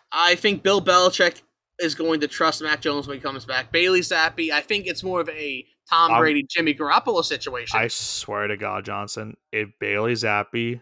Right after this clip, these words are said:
Speaker 2: starts playing like rookie Tom Brady and they do this bullshit again,
Speaker 1: Oh, I'm gonna go wild.
Speaker 2: I'm gonna cry.
Speaker 1: I'm gonna go absolutely wild.
Speaker 2: And then I can't wait to beat Bailey Zappi in the Super Bowl twice.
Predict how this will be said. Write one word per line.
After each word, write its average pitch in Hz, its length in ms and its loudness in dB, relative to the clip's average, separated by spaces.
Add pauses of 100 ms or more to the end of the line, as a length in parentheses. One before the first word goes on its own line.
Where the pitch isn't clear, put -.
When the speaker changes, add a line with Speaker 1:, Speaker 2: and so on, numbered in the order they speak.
Speaker 2:
starts 107 460 -4
playing 107 680 -6 (240)
like 104 220 -2 (140)
rookie 107 420 -6
Tom 107 320 -4
Brady 104 400 -2
and 101 340 -6
they 107 220 0
do 113 320 -6
this 110 340 -6 (140)
bullshit 110 460 -6
again, 107 480 -8 (440)
Speaker 1:
Oh, 170 200 4
I'm 196 100 4
gonna 185 140 4
go 139 100 0
wild. 127 480 -4
Speaker 2:
I'm 139 260 2
gonna 180 200 2
cry. 95 500 -6 (340)
Speaker 1:
I'm 180 240 -2
gonna 170 140 -2
go 151 240 -4
absolutely 156 520 -4
wild. 127 320 -4
Speaker 2:
And 117 60 -4
then 120 100 -4
I 117 80 -2
can't 139 280 0
wait 135 160 -2
to 123 80 -12
beat 120 240 -10
Bailey 113 240 -2
Zappi 104 380 -6
in 98 80 -12
the 101 60 -18
Super 101 180 -14
Bowl 98 180 -16
twice. - 340 -12